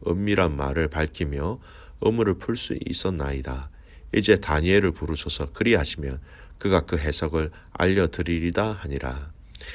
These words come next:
이에 다니엘이 부르-, 부름을 받아 왕의 앞에 나오매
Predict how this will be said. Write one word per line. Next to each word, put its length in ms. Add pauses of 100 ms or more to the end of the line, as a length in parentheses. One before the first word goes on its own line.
(220)
이에 200
다니엘이 600
부르-, 400 (220)
부름을 380
받아 480 (320)
왕의 320
앞에 340
나오매 540